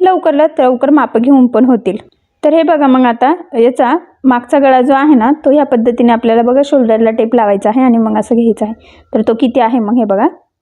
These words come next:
दहा. ठीक आहे, तर मग ते पण लगेच आपण आता लिहून ठेवूयात. तर ही मेजरमेंट्स जे जे लागतात ना, ते तुम्ही वहीत लिहायची आहे आणि मग ब्लाऊजवरून मापं घ्यायची, म्हणजे तुम्हाला ते सोपं जाईल. त्यानंतर हे बघा, आता आपण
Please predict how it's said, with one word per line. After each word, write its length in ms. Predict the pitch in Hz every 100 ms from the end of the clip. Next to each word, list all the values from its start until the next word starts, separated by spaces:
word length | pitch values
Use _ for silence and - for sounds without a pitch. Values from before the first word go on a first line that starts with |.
| -
दहा. 340 | 202 233 - 185 _ _ _ _ _ -
ठीक 140 | 311
आहे, 340 | 440 523 - _
तर 80 | 254
मग 160 | 262 262
ते 60 | 277
पण 200 | 277 285
लगेच 260 | 269 247 247
आपण 240 | 240 233
आता 160 | 226 262
लिहून 260 | 330 320
ठेवूयात. 260 | 262 240 190 226
तर 40 |
ही 120 | 277
मेजरमेंट्स 680 | 285 294 277 285 277 285 285
जे 140 | 233 269
जे 140 | 277
लागतात 300 | 294 285 214 220
ना, 80 | 233 - - -
ते 60 | 269
तुम्ही 240 | 285 294
वहीत 260 | 294 330 311
लिहायची 360 | 339 339 254 254
आहे 220 | 233 269
आणि 240 | - 247
मग 200 | 269 294
ब्लाऊजवरून 500 | 302 262 254 247 285
मापं 260 | 381 339 220
घ्यायची, 320 | 262 240 -
म्हणजे 220 | 220 247 262
तुम्हाला 280 | 277 269 269
ते 180 | 262 415 - - _ -
सोपं 280 | 370 - 233
जाईल. 240 | 208 151 175 _ - - -
त्यानंतर 420 | 311 330 294 262
हे 100 | 262
बघा, 280 | 226 220 254
आता 200 | 240 233
आपण 300 | 220 254 330